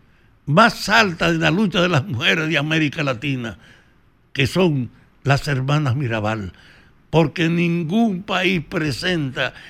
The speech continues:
un sacrificio de esa envergadura, porque esas mujeres fueron capaces de enfrentarse, en el caso de Minerva, con Trujillo en los brazos de él, y decirle al jefe que no le gustaba su política,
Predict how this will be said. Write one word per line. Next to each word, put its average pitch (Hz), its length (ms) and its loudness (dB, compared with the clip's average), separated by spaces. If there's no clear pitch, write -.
un 214 320 0
sacrificio 175 960 -4
de 180 120 0
esa 170 140 -4
envergadura, 156 920 -2
porque 135 300 -2
esas 208 200 2
mujeres 185 420 4
fueron 175 280 0
capaces 156 440 -2
de 160 60 -4
enfrentarse, 156 600 0
en - 80 -6
el 131 100 -6
caso 175 300 -2
de 190 80 0
Minerva, 147 440 -4
con 262 360 6
Trujillo 160 800 2
en 156 160 0
los 160 180 2
brazos 180 440 4
de 160 240 0
él, 127 240 -6
y 156 120 2
decirle 214 680 0
al 196 140 -2
jefe 156 440 -2
que 156 120 -6
no 165 160 -2
le 170 80 0
gustaba 156 400 -4
su 139 160 -10
política, 143 720 -4